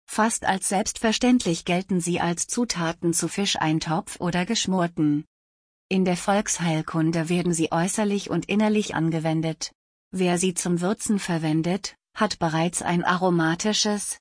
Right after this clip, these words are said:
appetitanregendes Gewürz verwendet,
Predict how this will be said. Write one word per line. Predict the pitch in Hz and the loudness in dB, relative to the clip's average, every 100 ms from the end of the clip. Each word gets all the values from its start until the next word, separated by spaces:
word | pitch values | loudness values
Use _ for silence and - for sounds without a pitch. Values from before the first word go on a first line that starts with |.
| _ - | _ -2
appetitanregendes | 196 165 - 202 208 196 202 208 202 196 190 - | 0 0 -2 -2 0 0 2 2 2 2 0 -2
Gewürz | 185 175 185 - | -2 0 -2 -4
verwendet, | - 165 165 180 196 196 | -2 0 0 0 -2 -4